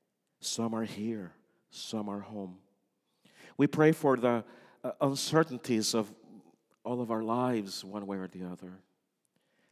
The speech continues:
that you will give us the peace to walk through that uncertainty with grace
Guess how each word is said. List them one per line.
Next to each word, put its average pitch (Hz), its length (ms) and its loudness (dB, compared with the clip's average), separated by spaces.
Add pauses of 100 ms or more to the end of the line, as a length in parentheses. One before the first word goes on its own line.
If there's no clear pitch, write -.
that 110 80 -2
you 110 120 -2
will 107 80 -4
give 104 160 -2
us 101 140 -4
the 98 80 -6
peace - 680 -12 (680)
to 117 100 -4
walk 117 280 0
through 117 220 -4
that 110 220 -4
uncertainty 107 880 -8 (800)
with 87 160 -10
grace - 680 -12